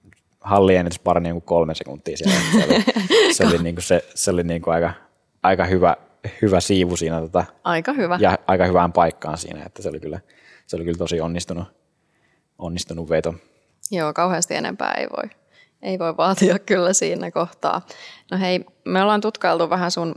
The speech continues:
Speaker 2: Instagramia ja muuta. Siellä näkyy paljon juoksemista, siellä näkyy vähän videoita, siellä näkyy ihan vähän niinku kitaransoittoakin, mut niinku paljasta jotain, mitä me ei nyt tiedetä. Mitä sä juoksuratojen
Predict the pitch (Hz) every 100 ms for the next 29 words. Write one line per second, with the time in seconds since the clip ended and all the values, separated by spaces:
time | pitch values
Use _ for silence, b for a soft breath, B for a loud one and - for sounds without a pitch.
0 | - 185 208 - 175 175 165 165 165 175
1 | 185 190 175 - - 202 190 160 160 151
2 | - 180 208 220 220 202 208 202 196 170
3 | 175 170 165 156 180 196 202 185 170 -
4 | 202 165 165 180 165 B B - 202 208
5 | 156 160 165 165 - 170 - 196 208 214
6 | 190 202 202 202 - 196 190 190 190 b
7 | b b - 175 180 - 175 190 185 180
8 | _ _ 262 294 240 202 - 190 202 220
9 | 180 165 170 170 156 165 - 190 160 143
10 | - 170 185 202 190 156 147 - - -
11 | - 60 65